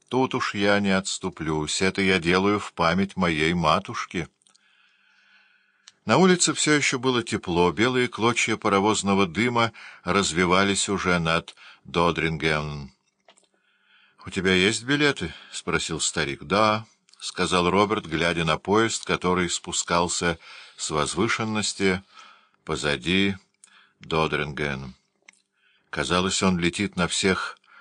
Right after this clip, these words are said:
прямо со светло-голубого неба. Поезд был темный, старый и трогательный. Из служебного помещения вышел начальник станции,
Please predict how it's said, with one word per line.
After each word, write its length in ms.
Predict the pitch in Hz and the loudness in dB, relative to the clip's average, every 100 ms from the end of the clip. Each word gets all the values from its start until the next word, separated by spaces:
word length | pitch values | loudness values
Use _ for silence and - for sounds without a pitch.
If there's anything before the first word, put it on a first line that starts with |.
| - _ | -20 _
прямо 380 | - 85 90 87 | -2 2 2 0
со 200 | - 87 | -2 -2
светло-голубого 1080 | - 87 90 - 85 78 82 78 85 82 82 | -2 0 -2 0 -4 0 -2 0 0 0 0
неба. 500 | 78 87 73 67 - _ _ _ _ _ _ _ _ - | 0 0 0 -6 -8 _ _ _ _ _ _ _ _ 0
Поезд 420 | 147 120 85 69 | 2 4 2 -2
был 220 | 67 80 | 0 0
темный, 560 | - 107 139 123 98 80 | 0 2 2 0 -4 -4
старый 680 | - - 107 117 110 104 - | -8 0 2 2 0 -4 -8
и 240 | - 85 85 | -8 -6 -6
трогательный. 880 | - 87 82 71 - 67 67 64 - _ _ _ - - _ - | -4 0 0 0 -10 -10 -8 -10 -12 _ _ _ -20 -20 _ -14
Из 180 | 73 | -6
служебного 680 | - 87 87 131 120 113 107 | -4 -2 2 2 4 4 4
помещения 720 | 107 98 98 - 131 120 98 | 4 2 4 4 2 2 2
вышел 360 | 85 85 - 90 | 2 0 -2 0
начальник 560 | 90 - 92 80 76 - | 0 0 0 -2 -4 -6
станции, 680 | - 85 87 - 107 113 | -2 0 -2 -2 -4 -4